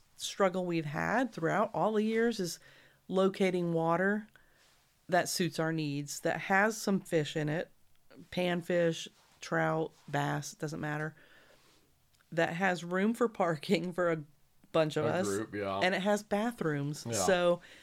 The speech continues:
Speaker 1: bathrooms seem to be usually the thing that we can't find. Uh,
Speaker 2: <laughs>
Speaker 1: like, all the juvenile ponds, they don't all have bathrooms at them,
Speaker 2: Yeah.
Speaker 1: which is weird, but
Speaker 2: Yeah.
Speaker 1: yeah, so
Speaker 2: Okay, so
Speaker 1: finding
Speaker 2: for mentors,
Speaker 1: Yeah.
Speaker 2: um,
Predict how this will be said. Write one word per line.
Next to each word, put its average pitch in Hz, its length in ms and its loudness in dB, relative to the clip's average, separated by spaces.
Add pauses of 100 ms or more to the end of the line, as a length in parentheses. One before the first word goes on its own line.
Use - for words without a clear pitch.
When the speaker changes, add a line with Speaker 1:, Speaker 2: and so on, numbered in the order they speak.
(180)
Speaker 1:
bathrooms 269 560 4
seem - 420 -2
to 226 100 0
be 196 320 0 (1500)
usually 202 480 2
the 170 100 0
thing 185 280 -2
that 160 160 -2 (220)
we 160 140 -8
can't 196 260 -4
find. 143 440 -4 (160)
Uh, 156 160 2
Speaker 2:
<laughs> - 20 -2
Speaker 1:
like, 170 280 4
all 208 160 8
the 220 80 2
juvenile 202 500 4
ponds, 214 680 2
they 190 140 -2
don't 214 200 0
all 202 220 2
have 202 200 0
bathrooms 165 480 0
at 147 180 -2
them, 156 180 -4 (160)
Speaker 2:
Yeah. 95 360 -4
Speaker 1:
which 175 120 -10
is 175 140 -6
weird, 170 460 -2
but 160 240 0
Speaker 2:
Yeah. 90 240 -6 (480)
Speaker 1:
yeah, 170 240 0
so - 160 -6
Speaker 2:
Okay, 185 80 -6
so 220 80 4
Speaker 1:
finding 262 380 4
Speaker 2:
for 196 160 -2
mentors, 139 840 2
Speaker 1:
Yeah. 170 260 6
Speaker 2:
um, 110 160 0